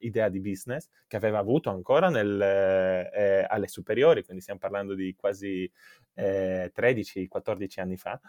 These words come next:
ehm, quando me l'ha raccontato ho detto, "Cavolo, questa qua è proprio una figata." Eh, vediamo cosa succede. Quindi abbiamo fatto un po' di testing, eh, abbiamo visto che abbiamo fatto un po' di ricerca e ci siamo resi conto che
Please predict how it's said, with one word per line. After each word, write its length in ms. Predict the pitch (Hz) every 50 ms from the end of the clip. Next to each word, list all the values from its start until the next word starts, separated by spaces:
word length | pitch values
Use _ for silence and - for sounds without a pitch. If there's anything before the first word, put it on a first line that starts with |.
| _ _ _ _ _ _ _
ehm, 1500 | - 110 104 101 98 98 95 95 95 95 95 92 92 92 92 90 90 90 90 90 87 87 90 90 90 - - - - - _ - - _ -
quando 200 | - - 110 110
me 60 | 107 107
l'ha 100 | 107 104
raccontato 520 | 101 - 104 98 90 110 120 131 - 123
ho 20 |
detto, 520 | 101 104 98 - _ 107 101 95 87 - -
"Cavolo, 240 | - - 85 82 -
questa 260 | _ _ - - -
qua 220 | - - 127 123 104
è 60 | -
proprio 260 | _ 90 - - 87
una 100 | 92 90
figata." 540 | - - 113 101 98 85 82 - - 90 - _ _ _ _ _ 139 123 110 _
Eh, 640 | - 101 98 90 87 85 87 87 85 85 85 - - _ - 98
vediamo 320 | 98 98 101 104 123 135 135
cosa 180 | - 101 92
succede. 680 | 92 - - 95 - - 104 101 104 113 131 135 - - _ _ - - - - -
Quindi 200 | _ 120 113 113
abbiamo 280 | 107 104 117 117 120 117
fatto 300 | - - 131 123 - 127
un 220 | 120 113 113 113 110
po' 140 | - 127 120
di 100 | 120 117
testing, 500 | - 151 151 - - - - 185 202 202 - _ _ _ _
eh, 300 | - - 107 - - - -
abbiamo 1300 | - - - - 104 107 110 107 113 113 110 110 110 107 104 104 104 101 101 101 101 101 98 98 98 98 98
visto 320 | 107 110 - - 120 101
che 480 | - - 107 104 107 104 104 101 101 101
abbiamo 180 | 98 107 107 -
fatto 220 | - 107 - 107
un 60 | 101
po' 120 | - 113 113
di 100 | 117 123
ricerca 680 | 131 123 - - 156 139 147 - - - 196 247 294
e 80 | 233 -
ci 140 | - - -
siamo 640 | - 101 104 104 208 - 101 101 92 95 98 95 92
resi 280 | 113 107 104 - 117
conto 340 | - - 107 95 110 160 156
che 340 | - - 98 92 - -